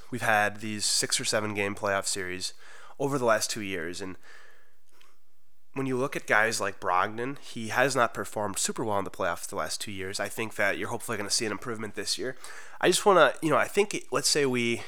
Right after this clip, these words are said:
get two playoff series or three, or if you really wanna dream big, we get four playoff series this year and we make the N B A Finals. You're gonna be able to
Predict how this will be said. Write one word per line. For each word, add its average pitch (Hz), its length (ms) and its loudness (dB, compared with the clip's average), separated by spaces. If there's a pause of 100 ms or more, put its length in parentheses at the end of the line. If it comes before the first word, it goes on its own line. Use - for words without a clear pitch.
(760)
get - 200 -6
two 127 180 -2 (160)
playoff - 260 -4
series 76 340 -2
or 110 60 -4
three, 107 320 -4
or 82 180 -6 (380)
if - 160 -6
you 113 80 2
really 110 160 0
wanna 107 180 4
dream 101 280 0
big, 98 180 2
we 98 120 -2
get - 120 -2
four 101 220 -2
playoff - 340 -2
series - 360 -4
this - 180 -6
year 82 100 -4
and 107 80 -6
we 110 60 -6
make 104 220 -4
the 87 100 -4
N 92 100 -2
B 82 120 -4
A 78 40 -6
Finals. - 480 -2 (840)
You're 143 160 2
gonna 233 160 6
be 185 160 4
able 139 180 -2
to 117 440 -2